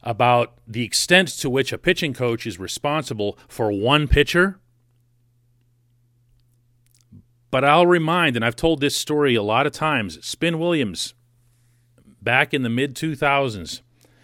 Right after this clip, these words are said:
when I first met him, he was the pitching coach, of course, of the Pirates at the time, told me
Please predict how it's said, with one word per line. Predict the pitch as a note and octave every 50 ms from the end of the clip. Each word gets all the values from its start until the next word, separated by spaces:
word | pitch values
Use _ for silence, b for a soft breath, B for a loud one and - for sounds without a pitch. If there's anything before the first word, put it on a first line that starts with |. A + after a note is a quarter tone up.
| b b b b b b
when | A2 G#2+ G2+
I | G2+
first | - - - E3+ G3 - - D#3+
met | D#3 D#3 C#3+ A#2+
him, | F#2+ D2 C#2
he | F#2+ G#2
was | G#2 F#2+
the | - F2
pitching | - A#2+ - - A2+ G2
coach, | - G#2+ G2+ F#2+ -
of | E2 -
course, | - G#2+ G2 F2+ - -
of | E2+
the |
Pirates | - - G#2 G2 G2 F#2 - -
at | -
the | -
time, | - - A2+ G#2 G#2 G2 E2+ - b b b b b b b b b b b b b b b b b b b b b _ _ _ _ _ _ _ _ _ _ _ _ _ _ _ _ _ _ - -
told | E3 F3+ F#3 F3+ C#3 C3
me | A#2+ G2+ E2+ -